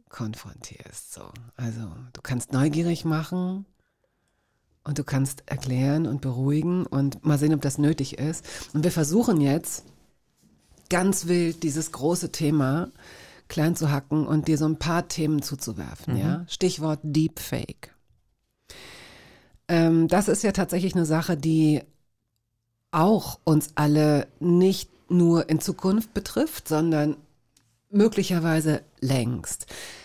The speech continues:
Speaker 1: Früher war das ganz lustig, diese ersten Apps, dass man Gesichter, äh, I swap faces und so
Speaker 2: Mhm.
Speaker 1: weiter, ne? Beeindruckend. So, dass man, dass man Fotos faken konnte und, und dann hörte man vor, weiß ich nicht wie vielen Jahren zum ersten Mal, dass es gelungen ist,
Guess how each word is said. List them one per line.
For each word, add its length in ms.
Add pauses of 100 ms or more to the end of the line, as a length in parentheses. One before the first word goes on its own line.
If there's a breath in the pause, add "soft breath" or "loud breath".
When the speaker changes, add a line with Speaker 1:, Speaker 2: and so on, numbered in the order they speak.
Speaker 1:
Früher 300
war 100
das 160
ganz 260
lustig, 360
diese 260
ersten 320
Apps, 400
dass 220
man 640
Gesichter, 760
äh, 300
I 40
swap 340
faces 580
und 120
so 100
Speaker 2:
Mhm. 40
Speaker 1:
weiter, 320
ne? 260
Beeindruckend. 1080 (480 loud breath)
So, 440
dass 200
man, 260
dass 160
man 260
Fotos 580
faken 400
konnte 760
und, 540 (600 loud breath)
und 160
dann 140
hörte 240
man 400
vor, 440
weiß 220
ich 80
nicht 180
wie 80
vielen 300
Jahren 280
zum 140
ersten 340
Mal, 200
dass 240
es 220
gelungen 400
ist, 380